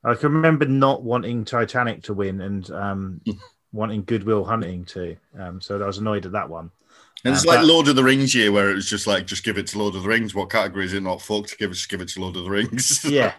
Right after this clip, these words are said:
Speaker 1: yeah.
Speaker 2: So I think that was kind of, like, a bit unfair how many Oscars it got.
Speaker 1: Yeah, and it was, wasn't it the last one what won them all, and it was no better than the other ones?
Speaker 2: At all. And, um, and it,
Speaker 1: <laughs>
Speaker 2: they haven't stood up that well, have you, when you consider it's been twenty years or less than twenty years for some of them?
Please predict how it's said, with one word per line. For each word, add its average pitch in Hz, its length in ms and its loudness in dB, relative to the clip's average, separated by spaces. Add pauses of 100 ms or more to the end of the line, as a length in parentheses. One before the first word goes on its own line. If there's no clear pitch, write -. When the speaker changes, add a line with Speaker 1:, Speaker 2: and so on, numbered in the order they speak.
(320)
Speaker 1:
yeah. 110 160 2 (240)
Speaker 2:
So 151 180 6
I 135 120 4
think 139 200 4
that 131 140 4
was 120 160 0
kind 123 180 4
of, 107 80 -2
like, 110 180 4
a 107 60 0
bit 90 160 0
unfair 101 440 0
how 110 220 2
many 107 360 2
Oscars 123 440 -2
it 117 200 -2
got. 160 280 2 (640)
Speaker 1:
Yeah, 123 120 -4
and 143 160 2
it 170 80 4
was, 151 120 2
wasn't 185 300 2
it 135 60 -10
the 165 100 6
last 175 400 6
one 113 160 2
what 107 140 -4
won 107 160 0
them 101 140 -2
all, 101 180 -2
and 104 240 -4 (440)
it 123 40 -8
was 117 140 -4
no 120 160 4
better 107 200 0
than 117 140 -2
the 127 80 0
other 120 160 2
ones? 78 420 -8 (320)
Speaker 2:
At 104 180 2
all. 101 320 2 (120)
And, 110 260 2
um, 120 300 6
and 143 100 4
it, 131 200 -2
Speaker 1:
<laughs> - 20 2
Speaker 2:
they 185 160 4 (100)
haven't 208 380 0
stood 208 340 2
up 208 220 0
that 196 240 0
well, 151 160 4
have 170 160 0
you, 196 140 0
when 170 180 -2
you 139 60 -4
consider 123 500 -4
it's - 120 -4
been 113 220 -4
twenty 107 440 -8
years 85 520 -6
or 92 140 -6
less 107 320 -2
than 107 160 -8
twenty 101 320 -8
years 82 240 -6
for - 100 -18
some 87 260 -10
of 73 180 -14
them? 73 240 -14